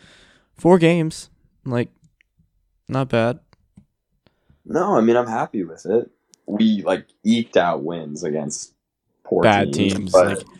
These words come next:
Speaker 1: barely beat the Pistons without, you know, Drummond just got moved, so obviously without him and without Derrick Rose.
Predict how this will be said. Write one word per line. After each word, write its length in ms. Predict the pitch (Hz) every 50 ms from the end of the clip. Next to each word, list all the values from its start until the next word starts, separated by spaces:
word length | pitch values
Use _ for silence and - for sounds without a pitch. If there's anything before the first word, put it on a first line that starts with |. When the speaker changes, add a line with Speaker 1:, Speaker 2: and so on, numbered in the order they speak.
| _ _ _
Speaker 1:
barely 300 | - 117 123 123 123 123
beat 200 | 117 95 120 98
the 100 | - 107
Pistons 560 | 90 - 113 107 - - - 110 104 101 - -
without, 400 | 101 - 107 104 104 101 95 - -
you 80 | 107
know, 140 | 101 98 98
Drummond 420 | 95 - 110 107 101 101 101 98 92
just 180 | 101 95 -
got 160 | - 104 98
moved, 380 | 98 98 104 104 101 101 92 92
so 180 | - - 104 101
obviously 340 | 101 98 101 98 101 104
without 340 | 101 98 - 101 104 104 98 107
him 220 | 104 101 101 101
and 220 | 101 104 104 104
without 440 | 101 104 - 101 101 101 95 90 _
Derrick 260 | - 107 101 101 90
Rose. 440 | - 104 104 101 98 95 92 - -